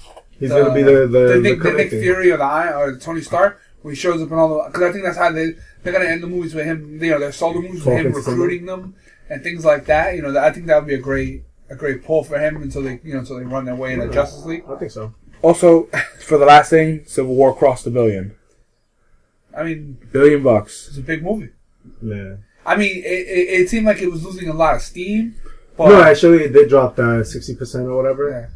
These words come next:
Speaker 1: But there's, I, like, I was looking at the numbers of, like, a, a bunch of movies on Box Office Mo-, Mojo, whatever.
Speaker 2: They have some
Speaker 1: And
Speaker 2: serious stats on that thing.
Speaker 1: And, oh, that's, yeah.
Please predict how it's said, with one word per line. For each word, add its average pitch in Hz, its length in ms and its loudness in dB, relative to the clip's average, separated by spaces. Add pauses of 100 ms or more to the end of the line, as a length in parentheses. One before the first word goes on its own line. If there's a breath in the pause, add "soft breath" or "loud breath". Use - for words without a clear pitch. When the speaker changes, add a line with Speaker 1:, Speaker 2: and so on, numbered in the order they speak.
(140)
Speaker 1:
But 135 360 8
there's, 131 340 2
I, 147 280 2 (120)
like, 127 240 2
I 143 80 6
was 151 140 4
looking 165 220 4
at 143 100 -2
the 127 80 0
numbers 120 540 0
of, 110 140 0
like, 110 240 0
a, 113 220 -2
a 113 120 -6 (160)
bunch 127 260 -4
of 131 80 2
movies 127 360 0
on 113 440 0 (140)
Box 110 280 -2
Office 110 300 -4 (100)
Mo-, 110 300 -2
Mojo, 117 320 -2
whatever. 131 300 -4 (600 loud breath)
Speaker 2:
They 131 120 0
have 127 180 6
some 123 80 4
Speaker 1:
And 117 100 0
Speaker 2:
serious 165 320 -2
stats 160 220 -6
on 131 100 -10
that 123 140 -14
thing. 131 160 -18 (180)
Speaker 1:
And, 139 440 4
oh, 120 180 2
that's, 131 400 -2
yeah. 131 460 8